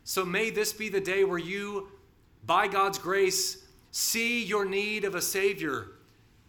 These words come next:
And whether you acknowledge it or not, Christ is King. We read in our opening of this service from Philippians two, "Every knee will bow, every tongue will confess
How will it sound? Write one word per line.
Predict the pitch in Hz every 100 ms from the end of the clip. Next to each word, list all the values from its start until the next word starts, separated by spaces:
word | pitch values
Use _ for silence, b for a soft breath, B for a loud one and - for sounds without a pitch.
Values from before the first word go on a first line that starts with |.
| - -
And | 160 165
whether | 240 247
you | 226 220
acknowledge | 190 208 220 202 180
it |
or |
not, | 175 226 208 -
Christ | 220 226 214 208
is | 190
King. | - 233 214 175
We | 185
read | 165 196 220 208
in | 190 185
our | 175 151
opening | 202 208 208 196
of | 180 -
this | 170 - - -
service | - - 226 233 185 165
from | - 208 214 196
Philippians | 190 196 196 180 -
two, | - 226 220 131 92 - - - _ _ -
"Every | 202 240 247 220
knee | 233 208
will | 160 220 233 226
bow, | 190 214 175 123 98 - - - b b 165
every | 202 226
tongue | - 220 214 180
will | 233 247
confess | 247 220 - 208 208 -